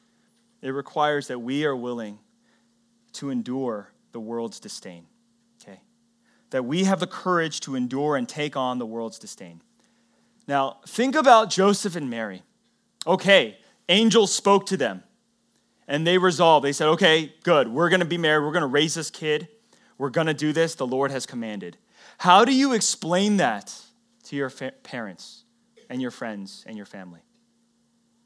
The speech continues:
You know what happens with, uh, a lot of married couples that have kids? They'll be,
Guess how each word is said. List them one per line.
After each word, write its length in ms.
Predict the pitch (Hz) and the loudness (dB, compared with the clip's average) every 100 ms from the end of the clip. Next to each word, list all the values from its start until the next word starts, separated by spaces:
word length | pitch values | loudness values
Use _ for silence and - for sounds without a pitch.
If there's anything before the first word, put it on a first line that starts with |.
| _ - | _ -10
You 60 | |
know 60 | 185 | -2
what 120 | 277 | 0
happens 380 | 202 143 190 175 | 2 0 -2 -6
with, 220 | 147 135 | -6 -4
uh, 180 | 135 127 | -2 -2
a 20 | |
lot 200 | 117 123 | 2 0
of 80 | 127 | 0
married 220 | 123 123 | -4 -6
couples 260 | 131 127 120 | -6 -8 -8
that 80 | 113 | -10
have 160 | 107 | -10
kids? 240 | - 127 139 | -10 -12 -10
They'll 100 | 147 | -12
be, 140 | 156 | -12